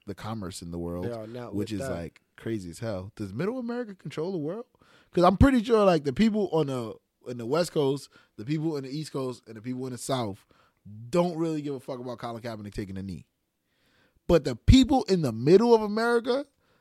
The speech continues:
Speaker 1: they really give a fuck about that.
Speaker 2: I can see that.
Speaker 1: What the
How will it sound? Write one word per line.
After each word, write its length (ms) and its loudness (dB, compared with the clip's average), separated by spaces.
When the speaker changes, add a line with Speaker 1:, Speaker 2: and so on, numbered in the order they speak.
Speaker 1:
they 460 6
really 560 6
give 200 2
a 60 -6
fuck 240 -6
about 220 -12
that. 220 -16
Speaker 2:
I 100 -14
can 120 -18
see 140 -20
that. 140 -14
Speaker 1:
What 380 4
the 120 4